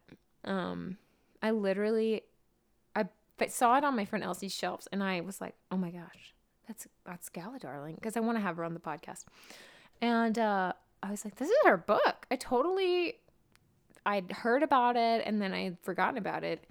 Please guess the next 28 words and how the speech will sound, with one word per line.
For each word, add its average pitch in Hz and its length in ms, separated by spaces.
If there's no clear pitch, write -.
And 202 100
I, 202 200
like, 196 260
borrowed 226 320
the 269 80
book. 190 340
I - 40
read 202 180
everything. 208 400
I 180 40
wrote 202 300
all 190 160
of 208 100
my 214 100
notes 190 240
down 202 120
on 180 120
sticky 180 380
notes, 190 400
and 190 140
I, 185 100
like, 175 200
stuck - 340
them 202 180
all 190 120
over 180 160
my 175 160
journal. 175 540